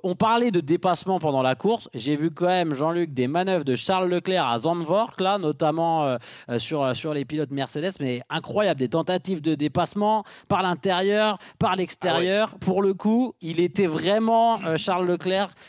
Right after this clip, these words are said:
Speaker 1: lancé dans une, euh, dans une course sur un, sur un vrai rythme.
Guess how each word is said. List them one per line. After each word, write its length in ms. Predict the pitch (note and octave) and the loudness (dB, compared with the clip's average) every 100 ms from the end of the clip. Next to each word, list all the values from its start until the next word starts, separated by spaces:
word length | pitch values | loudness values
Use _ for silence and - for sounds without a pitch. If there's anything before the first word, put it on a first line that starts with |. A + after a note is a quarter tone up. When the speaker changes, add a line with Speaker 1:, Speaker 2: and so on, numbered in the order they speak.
| - | -2
Speaker 1:
lancé 500 | C3+ F3+ - G#3 G#3 | 0 2 0 0 2
dans 200 | F#3 E3 | 2 0
une, 260 | D3 E3 | -2 -4
euh, 320 | D#3 D3+ D3 D3 | 0 0 0 -2
dans 240 | C3+ D3+ | -2 -2
une 180 | D3 E3 | 0 -4
course 200 | - G#3+ | -2 -4
sur 220 | - E3 C#3+ | -2 -4 -4
un, 200 | C#3+ C#3+ | -4 -6
sur 240 | - C3+ | -6 -6
un 80 | C#3 | -4
vrai 180 | A#2 F#3 | 0 0
rythme. 360 | G3 G#3 A3+ | 0 -2 -4